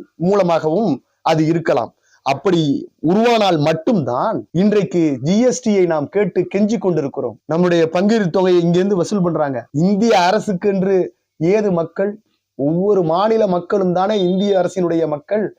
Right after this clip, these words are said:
அப்படி இந்த தமிழ்நாட்டு மக்களிடமிருந்து வசூலிக்கப்பட்ட ஜி எஸ் டி தொகையை அவர்களுக்கு திரும்பி அளிப்பதற்கு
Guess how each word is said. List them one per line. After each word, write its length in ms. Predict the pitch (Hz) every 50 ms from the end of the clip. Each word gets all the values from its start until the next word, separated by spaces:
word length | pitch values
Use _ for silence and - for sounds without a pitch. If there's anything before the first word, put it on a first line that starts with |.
| _ - - - - 117 143 170
அப்படி 340 | 170 170 226 262 247 240 220 196 175 - - - _ _
இந்த 280 | - 165 175 208 214 165 -
தமிழ்நாட்டு 560 | 175 185 214 240 262 269 269 277 262 202 262 254 240
மக்களிடமிருந்து 640 | 226 208 - 254 240 233 214 220 214 208 208 208 247 247 233 208
வசூலிக்கப்பட்ட 720 | 185 - 240 226 233 185 - 226 190 160 202 190 - 196 190 175 160 143 - - _ _ _ _ _ _ _ _ _ _ -
ஜி 160 | 139 160 220 247
எஸ் 200 | 277 262 247 - -
டி 80 | 214 147
தொகையை 480 | - 185 185 165 196 170 156 175 214 240 247 233 - - _ _ _ _ -
அவர்களுக்கு 720 | 139 165 180 214 240 214 208 208 202 180 185 - 190 175 160 147 - - - _ _ _ _ -
திரும்பி 320 | 214 240 262 254 240 240 202 170
அளிப்பதற்கு 600 | 180 214 233 202 185 220 190 175 160 - - 220